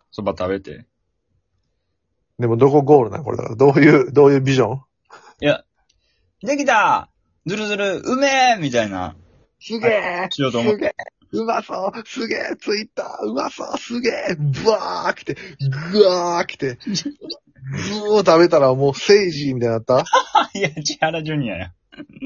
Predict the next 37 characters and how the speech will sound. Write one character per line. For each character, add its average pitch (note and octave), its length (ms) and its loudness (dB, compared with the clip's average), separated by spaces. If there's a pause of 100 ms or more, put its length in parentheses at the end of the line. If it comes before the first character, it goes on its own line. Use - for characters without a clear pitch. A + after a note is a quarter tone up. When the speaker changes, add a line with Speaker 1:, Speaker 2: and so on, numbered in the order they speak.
(3500)
Speaker 2:
い C#4 40 -6
や、 C#4 60 -4
だ - 80 -2
か - 80 -
ら、 - 80 -8 (100)
ど F#3 100 -2
う B3 40 2 (240)
い F#4+ 240 2
う、 D#4 40 -8 (320)
ど A#3 380 -2
う C4+ 80 -2
い B3+ 80 -4
う A#3+ 120 -6
ゴ F#3+ 200 0
ー A#2 60 -4
ル？ G#2 60 -12
た D#3+ 120 -2
だ、 F3 140 2
黙 A3+ 220 -6
々 A#3+ 240 -6
と D3 100 -12
蕎 - 120 -8
麦 D3 160 -2
作 C3 140 -18
っ C3+ 40 -16
て A2+ 100 -14
終 A2+ 40 -6
わ B2 120 -2
り A#2+ 80 -8
や G2+ 80 -10
ん、 F2+ 40 -20
そ - 100 -14
れ A2 60 -10
や - 40 -12
っ - 40 -20
た - 120 -20
ら。 - 60 -20